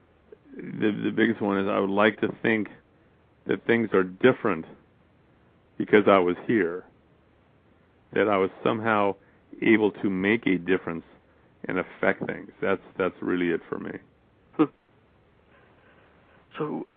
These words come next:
Speaker 2: this question comes, uh, from John. Uh, he says, uh, "Hello, Re-, uh, Leroy, I have a question. How did you come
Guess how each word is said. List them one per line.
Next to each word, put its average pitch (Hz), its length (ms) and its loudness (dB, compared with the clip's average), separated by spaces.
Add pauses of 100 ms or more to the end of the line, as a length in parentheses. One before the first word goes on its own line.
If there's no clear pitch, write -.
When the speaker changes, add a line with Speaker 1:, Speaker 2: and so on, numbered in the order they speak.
Speaker 2:
this 185 120 8
question 139 540 -8
comes, 131 520 -6 (220)
uh, - 260 -12 (1000)
from 139 180 -4
John. 120 320 0 (240)
Uh, - 260 -14
he 151 200 -12
says, 127 180 -4
uh, 127 260 -4
"Hello, 143 220 2
Re-, 143 240 -6 (120)
uh, 139 140 -4
Leroy, 147 440 0
I 135 40 -10
have 127 160 -2
a - 40 -20
question. 180 580 -6
How 165 140 -2
did 180 180 -2
you - 80 -14
come 139 240 -2